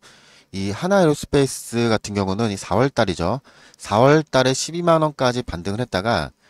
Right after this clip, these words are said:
이 십만 원 상단에서 지금 계속 횡보를 하고 있습니다. 어, 이 부분을 좀 분석해드리겠습니다. 이 하나에어로스페이스의 주가를 견인했던 내용이 이 누리호였죠. 누리호가 이번에,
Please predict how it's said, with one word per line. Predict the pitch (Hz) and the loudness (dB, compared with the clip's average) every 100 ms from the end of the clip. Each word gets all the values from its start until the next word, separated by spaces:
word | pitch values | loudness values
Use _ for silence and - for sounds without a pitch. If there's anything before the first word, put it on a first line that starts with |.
| _ _ | _ _
이 | 92 | -12
십만 | 90 156 180 170 | -10 -6 0 2
원 | 120 123 131 | 2 0 -4
상단에서 | - 185 180 175 156 | -10 -2 0 0 0
지금 | 147 92 95 | -4 -4 -6
계속 | 92 101 | -6 -4
횡보를 | 139 151 151 147 139 | -4 2 4 4 0
하고 | 143 123 | -2 -4
있습니다. | - 104 80 87 139 - _ - - _ - | -4 -8 -4 -4 -6 -12 _ -20 -20 _ -4
어, | 95 | -2
이 | 104 | 0
부분을 | 156 160 160 | 2 4 4
좀 | 151 | 2
분석해드리겠습니다. | 98 98 107 104 127 131 127 95 78 78 117 - _ _ _ _ | -2 0 2 0 -2 -6 -6 -8 -6 -4 -4 -8 _ _ _ _
이 | 101 107 | -10 -8
하나에어로스페이스의 | - 202 208 127 123 - 151 139 - 131 131 | -4 0 2 4 0 -2 -2 -2 -2 0 0
주가를 | - - 110 110 | -2 -2 0 0
견인했던 | - 98 104 95 104 | 0 -2 -2 -4 -4
내용이 | 82 85 92 123 85 - _ _ 87 | -2 -2 -2 -6 -6 -10 _ _ -16
이 | 87 | -10
누리호였죠. | 101 143 143 92 - 82 135 - - - - - _ | -6 -2 -2 -2 -4 -10 -10 -14 -20 -20 -20 -20 _
누리호가 | 95 120 165 170 165 156 151 147 143 143 | -12 -4 0 2 2 2 2 0 2 0
이번에, | 107 104 110 104 147 | 2 2 2 0 -2